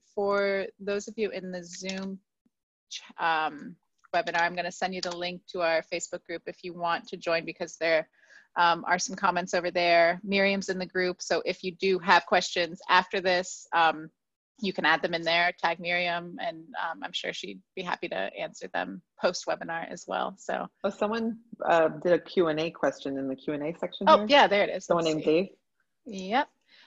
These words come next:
Speaker 1: Okay, so any plans to support easy digital downloads?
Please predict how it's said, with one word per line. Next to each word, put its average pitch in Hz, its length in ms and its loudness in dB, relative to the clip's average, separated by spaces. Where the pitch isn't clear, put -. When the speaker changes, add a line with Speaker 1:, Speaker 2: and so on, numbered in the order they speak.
Speaker 1:
Okay, 233 200 6
so 208 280 4
any 254 180 8
plans 247 360 4
to - 80 -10
support 208 540 2
easy 220 260 0
digital 196 340 2
downloads? 175 960 2